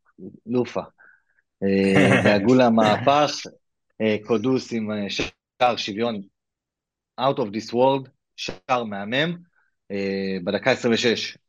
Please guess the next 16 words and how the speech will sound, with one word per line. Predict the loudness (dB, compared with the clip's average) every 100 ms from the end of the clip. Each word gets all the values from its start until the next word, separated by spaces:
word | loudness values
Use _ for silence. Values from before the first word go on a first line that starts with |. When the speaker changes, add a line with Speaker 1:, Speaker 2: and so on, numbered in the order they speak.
| -12
Speaker 1:
אה, | -8 -8
הוא | -4
נוגח, | -2 0 4 4 4 0 -8
אה, | -8 -6
לא | -4 -2
נוגח, | 0 2 2 0 -4 -16 -16 -12
הכדור | -6 -6 -4
פוגע | -2 2 2
בו | 2
והולך | -2 -6 -4
Speaker 2:
מ-, | -4
Speaker 1:
לקורה. | -2 0 2 4 2
Speaker 2:
מ-, |
מקטף, | 2 2 4 2 0
מקטף. | -6 -6 -4 -6 -6 -18 _ _ -6
Speaker 1:
כן, | -4 -2